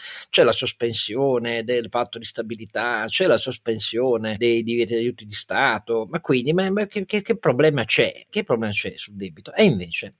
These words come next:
l'ultimo intervento del professore titolo, come ghiaccio sottile, i rischi di una silenziosa crisi del debito. La, l'Italia si avvia, sommario, a un rapporto debito pil tra il centosessanta e il centosettanta per cento ed è un problema,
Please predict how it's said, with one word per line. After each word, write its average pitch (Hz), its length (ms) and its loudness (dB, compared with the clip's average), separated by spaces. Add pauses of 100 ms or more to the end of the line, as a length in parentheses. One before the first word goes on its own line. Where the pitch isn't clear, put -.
l'ultimo 120 360 -10
intervento 120 380 -2
del 131 80 -6
professore 110 460 -6 (320)
titolo, 127 320 -4
come 123 220 0
ghiaccio 156 340 2
sottile, 101 560 -8 (440)
i 233 120 2
rischi 123 460 0
di 147 100 0
una 87 240 -4
silenziosa 90 720 -2
crisi 90 400 -10
del 95 240 -8
debito. 101 540 -6 (160)
La, 95 200 -8
l'Italia 117 500 2
si - 100 -6
avvia, 113 340 2 (100)
sommario, 95 540 -8
a 98 40 -10
un 104 80 -10
rapporto 110 360 -4
debito 123 260 -2
pil 127 160 -6
tra 98 120 -8
il 101 60 -6
centosessanta 110 840 -4
e - 40 -20
il - 60 -20
centosettanta - 840 -8
per 214 180 -2
cento 98 640 0 (560)
ed 233 160 8
è 156 220 8
un 226 180 4
problema, 202 760 8